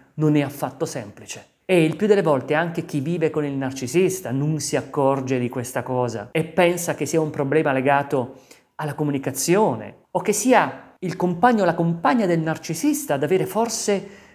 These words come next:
una incapacità di aver compreso l'altro, quando in realtà le cose non stanno così. Il narcisista a volte si finge vittima,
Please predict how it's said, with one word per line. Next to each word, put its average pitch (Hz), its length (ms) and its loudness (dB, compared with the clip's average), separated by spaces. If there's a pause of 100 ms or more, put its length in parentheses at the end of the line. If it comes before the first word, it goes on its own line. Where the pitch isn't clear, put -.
(120)
una 175 180 2
incapacità 190 600 0
di 180 80 4
aver 170 180 2
compreso 160 460 0
l'altro, 117 560 -2
quando 156 260 -2
in 135 100 -2
realtà 131 280 -2
le 127 100 -2
cose 127 240 -2
non 117 120 -4
stanno 117 260 -4
così. 123 520 -6
Il 147 120 -2
narcisista 170 920 -2 (400)
a 147 120 -4
volte 202 960 0
si - 200 -6
finge 180 400 2
vittima, 120 600 -2